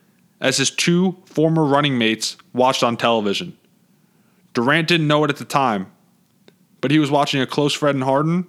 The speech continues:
and a team he would soon become a member of embark on a dynasty. The two thousand fifteen, two thousand and sixteen season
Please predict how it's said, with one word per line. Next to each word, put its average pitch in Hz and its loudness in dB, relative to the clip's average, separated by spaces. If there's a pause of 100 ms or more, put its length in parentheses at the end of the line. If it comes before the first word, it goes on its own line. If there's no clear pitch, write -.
(1160)
and 139 -2
a 127 -4
team 147 0 (260)
he 165 -4
would 156 2
soon 165 0
become 147 0
a 135 0
member 135 2
of 98 -4 (180)
embark 120 0
on 113 0
a 110 -2
dynasty. 104 -2 (2250)
The 131 -4
two 180 -2
thousand 165 0
fifteen, 175 0 (140)
two 170 -2
thousand 156 2
and 131 -4
sixteen 156 -2
season 165 -2